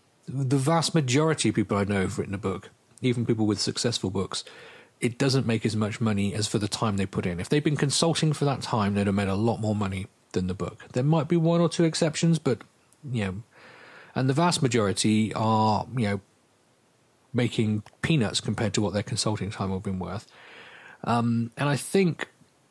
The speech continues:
that's become reasonably obvious because, um, with no disrespect to any particular authors or publishers, I think the quality of books has become, technical books has got quite low over the last few years, um, that, that are coming out through the traditional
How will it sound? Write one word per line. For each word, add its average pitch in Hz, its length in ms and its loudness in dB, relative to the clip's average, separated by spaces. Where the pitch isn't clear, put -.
that's 156 240 0
become 131 880 2
reasonably 135 400 4
obvious 117 320 2
because, 110 760 0
um, 107 440 -2
with 117 120 2
no 131 160 2
disrespect 113 500 -2
to 120 100 -2
any 107 120 0
particular - 380 -4
authors 120 300 2
or 101 80 0
publishers, 120 480 -2
I 110 80 0
think 135 240 -2
the 120 80 -2
quality 143 720 0
of 101 180 -4
books - 380 -4
has 107 260 -2
become, 101 580 -2
technical 117 400 -2
books - 300 -2
has 110 180 -2
got - 260 -4
quite 101 300 -2
low 98 420 -4
over 98 200 -4
the 98 60 -2
last 98 240 -2
few 95 120 -4
years, 92 420 -6
um, 104 480 0
that, 131 180 0
that 147 120 6
are 147 80 4
coming 139 280 2
out 117 140 0
through 110 240 2
the 104 220 2
traditional 101 580 0